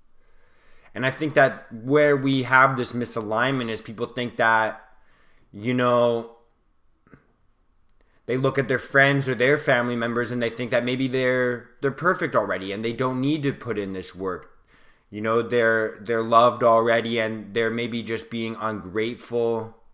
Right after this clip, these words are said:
And maybe they're saying these things about you. Or maybe you're thinking these things or saying these things about someone else. But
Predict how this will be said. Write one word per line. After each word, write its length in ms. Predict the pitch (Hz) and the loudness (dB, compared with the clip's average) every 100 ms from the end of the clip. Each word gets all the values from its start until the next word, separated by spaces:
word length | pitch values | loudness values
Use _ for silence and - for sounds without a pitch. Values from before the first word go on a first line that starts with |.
| _ _ _ _ _ _ _ _ | _ _ _ _ _ _ _ _
And 160 | 104 120 | -6 -2
maybe 240 | 127 131 | -2 -2
they're 560 | 117 127 123 123 123 - _ - | -2 2 2 2 0 -8 _ -6
saying 340 | - 135 127 | -2 -2 -2
these 180 | 127 120 | -4 -6
things 240 | 127 127 | -6 -6
about 200 | 127 127 | 0 0
you. 440 | 127 139 160 76 67 - _ _ _ _ _ - | 0 0 -2 -4 -12 -20 _ _ _ _ _ -6
Or 100 | 113 | -4
maybe 220 | 131 135 | -2 0
you're 180 | 139 170 | 0 0
thinking 440 | 165 135 127 135 | -2 -4 -2 -2
these 200 | 127 113 | -2 -4
things 320 | - 123 127 | -4 -4 -4
or 60 | 120 | -6
saying 320 | - 123 120 | -4 -4 -4
these 200 | 120 113 | -6 -6
things 220 | 123 113 | -8 -8
about 200 | 104 113 | -4 -4
someone 340 | - 123 110 104 | -4 -4 -4 -4
else. 640 | 113 87 65 - - - _ _ _ _ _ _ _ _ _ - | -4 -6 -8 -14 -16 -18 _ _ _ _ _ _ _ _ _ 2
But 640 | 143 139 143 139 - | 6 8 6 2 -2